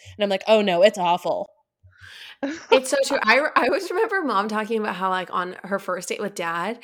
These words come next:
Speaker 2: she was like, "What's your last name?" And he was like, "Bledsoe." And he's, and she was like, "That's a terrible last name." <laughs> And Dad said, "Be careful. You don't wanna e-, eat your words someday." I think that's what the story was, right?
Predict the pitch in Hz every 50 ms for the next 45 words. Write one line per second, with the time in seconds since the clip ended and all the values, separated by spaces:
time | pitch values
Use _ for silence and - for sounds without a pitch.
0 | - - - - - - 240 220 202 - 196 180 - 170 175 170 165 - - 269
1 | 277 277 302 302 302 - - 311 311 320 294 233 214 202 196 185 175 175 175 170
2 | - _ _ _ - 190 185 180 180 175 - - 165 - - - - 175 170 170
3 | 165 - - - - 202 190 185 180 180 170 - - 180 170 180 180 175 - -
4 | 254 233 208 - 175 123 - - - - - - 180 180 180 175 156 151 - 151
5 | 135 - - 98 107 - 185 - - 180 - - - 330 262 - - - - 440
6 | - - - 381 - - 480 - - 302 - - - 254 247 214 240 220 220 226
7 | 220 - - 240 233 226 214 226 240 233 233 - 285 311 330 302 - 233 208 208
8 | 208 220 226 226 226 226 226 - - 247 277 - - 262 262 254 254 254 240 240
9 | 247 254 277 285 254 254 - 202 196 196 196 190 185 185 185 196 - - 254 330
10 | 330 311 - 269 269 269 269 262 254 233 226 214 - - 233 226 220 214 196 180
11 | 180 170 175 180 - 190 185 196 208 233 277 330 285